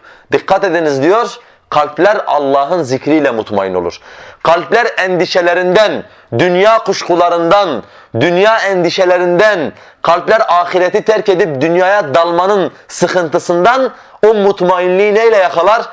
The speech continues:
O mutmainliği Allah'a, nimetlerine, cennetine, ahiretine, onu olan imanına, iman esaslarındaki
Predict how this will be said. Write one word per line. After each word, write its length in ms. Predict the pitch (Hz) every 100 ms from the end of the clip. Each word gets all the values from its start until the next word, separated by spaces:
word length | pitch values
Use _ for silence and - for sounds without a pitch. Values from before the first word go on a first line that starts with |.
| - _ 196
O 80 |
mutmainliği 880 | 190 180 165 165 165 165 170 196 185 -
Allah'a, 640 | 156 156 160 160 185 170
nimetlerine, 1000 | 139 147 156 160 156 156 156 175 170 135
cennetine, 760 | 131 156 156 156 170 175 175
ahiretine, 920 | 139 151 151 156 151 151 165 190 165 - - -
onu 260 | 165 180 202
olan 380 | 185 196 165
imanına, 580 | 175 165 165 165 175 190
iman 380 | 170 165 185 220 165
esaslarındaki 920 | 156 160 - 151 151 151 156 147